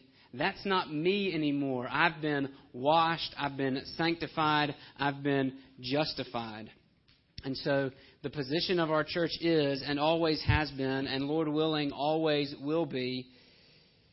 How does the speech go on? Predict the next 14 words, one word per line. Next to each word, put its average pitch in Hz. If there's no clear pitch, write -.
that 131
we 156
are 151
against 143
sin 175
in 175
all 170
its -
forms. 120
We 156
are 151
against 151
sin 180
because 156